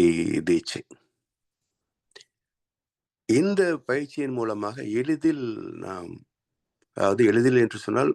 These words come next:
மற்றவர்கள் பட்ட அவஸ்தையை விட எளிதில், அஹ், நம்மை அறியவோ, இயற்கையை அறியவோ, இறை தத்துவத்தை உணரவோ முடியும். அதனால் இது மிக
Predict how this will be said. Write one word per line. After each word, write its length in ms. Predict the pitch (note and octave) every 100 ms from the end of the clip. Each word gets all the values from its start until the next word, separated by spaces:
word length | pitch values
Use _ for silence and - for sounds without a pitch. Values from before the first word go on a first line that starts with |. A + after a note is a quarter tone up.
| -
மற்றவர்கள் 680 | G#2 G2+ - D3 D3 D3 C3+
பட்ட 200 | B2 A#2
அவஸ்தையை 420 | C3 A#2+ A#2 A#2 G#2+
விட 180 | A#2 D#3+ - _ _ _ _ _ _ _ _ _ _ _ _ -
எளிதில், 420 | A#2+ A2 A2 C#3+ G3 _ _ _ _ _ _ _ _ _ _ _ _ -
அஹ், 720 | G3 D#3 B2+ G#2+ G#2 - - - - - _ _ _ _ _ _ _ _
நம்மை 340 | A2 G#2+ A2+ A#2
அறியவோ, 500 | - G#2+ G2+ G2 A2 B2+ A#2 - - _ _ _ _ _ _ _ _ _ _ _ _
இயற்கையை 520 | A2+ A#2 - A2 G#2 G#2
அறியவோ, 440 | - G2+ F#2 F#2 G2+ - _ _ _ _ _ _ _ _ _ _
இறை 240 | - C#3 D3+
தத்துவத்தை 540 | C3 A#2+ - C3 B2 G#2+
உணரவோ 380 | G#2 G2+ G2 A2
முடியும். 500 | F#2+ F2+ F2 F2 F2+ F2+ _ _ _ _ _ _ _ _ _ _ -
அதனால் 380 | A2+ G#2 C3
இது 140 | A#2 G#2+
மிக 200 | G2+ G#2